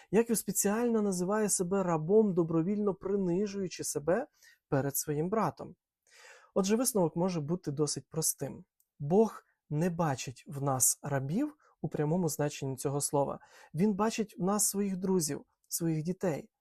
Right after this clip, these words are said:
Але часто люди, намагаючись возвисити Бога,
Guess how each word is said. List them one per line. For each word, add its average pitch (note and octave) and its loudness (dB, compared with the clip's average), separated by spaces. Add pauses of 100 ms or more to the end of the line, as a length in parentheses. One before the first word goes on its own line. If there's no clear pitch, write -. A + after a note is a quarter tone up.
(460)
Але E3 6
часто G#3 0
люди, G3+ 4
намагаючись E3 2 (280)
возвисити D#3 0
Бога, D3 0